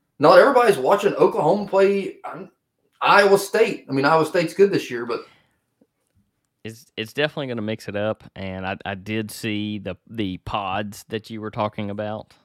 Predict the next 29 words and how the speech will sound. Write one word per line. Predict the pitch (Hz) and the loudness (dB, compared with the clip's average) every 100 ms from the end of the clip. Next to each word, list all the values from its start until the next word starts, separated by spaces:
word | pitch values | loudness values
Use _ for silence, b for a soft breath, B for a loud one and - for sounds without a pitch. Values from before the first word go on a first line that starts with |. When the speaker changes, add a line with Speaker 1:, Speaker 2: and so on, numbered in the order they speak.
| _ 110 | _ -16
Speaker 2:
that, | 101 104 104 | -16 -16 -20
that | - 101 90 _ | -16 -16 -16 _
them | 101 92 | -18 -16
putting | - 107 95 | -12 -12 -10
in. | 104 107 107 - - | -10 -10 -12 -12 0
Speaker 1:
Yep. | 135 147 - - _ _ _ | 2 2 0 -14 _ _ _
Speaker 2:
And, | 98 95 92 90 | -12 -10 -10 -10
uh, | 90 90 87 92 _ _ - | -10 -10 -12 -14 _ _ -20
it's, | 98 _ | -20 _
it's | - 98 - | -16 -16 -12
gonna | 113 107 110 | -8 -6 -6
be | 107 104 101 101 98 - _ _ _ _ _ - | -8 -8 -10 -12 -14 -18 _ _ _ _ _ 0
Speaker 1:
And | 156 | 6
we're | 190 | 8
gonna | 247 202 | 8 6
get | 180 | 0
screwed | - - 170 170 | -2 0 0 2
'cause | 151 | 2
we're | 175 | 2
gonna | 180 156 | 2 0
play | 165 147 | 2 0
Florida, | - - - 160 185 185 185 175 - b b b | 0 -14 0 4 6 6 4 2 -4 b b b
Speaker 2:
Mm-hmm. | 101 98 104 104 - | -18 -14 -14 -14 -16
Speaker 1:
v-, | 120 120 117 _ _ _ _ - | -16 -18 -20 _ _ _ _ -4
Kentucky, | 151 135 170 170 185 175 160 _ _ 131 | -2 4 4 4 -2 -6 -10 _ _ -4
and | 120 | 0
Alabama | 143 156 147 139 120 127 | 4 4 4 2 0 -2
every | 123 123 120 | -2 -2 -8
year. | - - | -14 -18